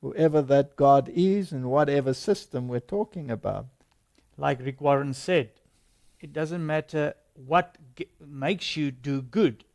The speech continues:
Speaker 2: as long as you do good.
Speaker 1: As long as you do good. How about giving God some more time? How about a enforced day of rest, which
Speaker 2: Mm.
Speaker 1: they're talking about?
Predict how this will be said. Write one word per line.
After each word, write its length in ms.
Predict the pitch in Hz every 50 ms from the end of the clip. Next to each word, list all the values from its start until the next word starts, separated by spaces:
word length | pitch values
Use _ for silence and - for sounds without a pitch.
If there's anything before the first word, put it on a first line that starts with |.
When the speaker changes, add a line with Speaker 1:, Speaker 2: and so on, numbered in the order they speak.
| _ -
Speaker 2:
as 260 | 190 165 160 143 131
long 220 | 151 156 156 160 165
as 140 | 160 135
you 80 | 156 165
do 220 | 151 165 214 208 143
good. 200 | 110 104 85 71 69 -
Speaker 1:
As 220 | - 123 107 - -
long 340 | 117 117 120 135 160 170 170
as 140 | 170 156 160
you 80 | 151
do 180 | 139 135 139 135
good. 240 | - - 117 113 123
How 140 | 151 196
about 320 | 208 214 196 175 165 - -
giving 240 | 156 143 147 147 131
God 260 | 123 127 135 135 135
some 220 | - - 139 135 135
more 160 | 135 127 123 - -
time? 340 | - 165 143 127 120 120 123
How 160 | 127 147 151 156
about 400 | 151 - 139 135 131 131 - - - -
a 280 | 156 143 143 147 160 - - 180
enforced 520 | 139 131 - - 151 139 131 - - -
day 160 | - 135 139 135
of 180 | 127 117 113
rest, 420 | 120 131 127 120 117 - - - -
which 120 | 120 117 123
Speaker 2:
Mm. 100 | 113 104
Speaker 1:
they're 120 | 120 120 120 - - 135
talking 320 | 131 123 - 131 117 117 117
about? 340 | 101 - 101 98 101 104